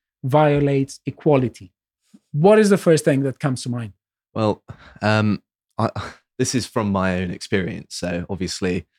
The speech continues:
Speaker 2: it's not necessarily typical of most people, but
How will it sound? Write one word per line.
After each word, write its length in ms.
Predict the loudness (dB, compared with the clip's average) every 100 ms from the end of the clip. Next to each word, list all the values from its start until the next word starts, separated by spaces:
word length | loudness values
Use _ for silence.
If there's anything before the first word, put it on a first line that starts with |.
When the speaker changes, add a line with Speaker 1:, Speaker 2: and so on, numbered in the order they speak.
| _
Speaker 2:
it's 120 | -8
not 100 | -4
necessarily 400 | -2 0 0 0
typical 360 | -4 -12 -8 -6
of 80 | 0
most 240 | 0 0
people, 400 | -2 -6 -4 -8
but 340 | -2 -2 -2